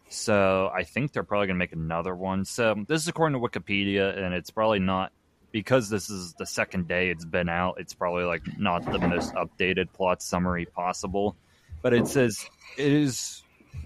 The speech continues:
in the mid-credits scene, it is revealed that the first novel is based on Argyle's life, with a flashback sequence revealing that a young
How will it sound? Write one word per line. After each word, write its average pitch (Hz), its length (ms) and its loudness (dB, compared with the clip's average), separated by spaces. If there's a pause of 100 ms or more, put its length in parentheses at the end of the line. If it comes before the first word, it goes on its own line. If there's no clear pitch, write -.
in 131 160 2
the 160 80 2
mid-credits 135 640 2
scene, 95 360 0
it 110 100 -2
is 107 160 0
revealed 107 580 2
that 110 200 2
the 101 100 -2
first 135 400 -4
novel 104 680 2 (340)
is 95 160 -4
based 113 520 0
on 98 640 0 (600)
Argyle's 104 640 0
life, 87 640 -4
with 110 180 -6
a 98 60 -6
flashback 110 800 -4
sequence 98 600 -4
revealing 98 480 -2
that 90 140 2
a 87 60 0
young 101 380 0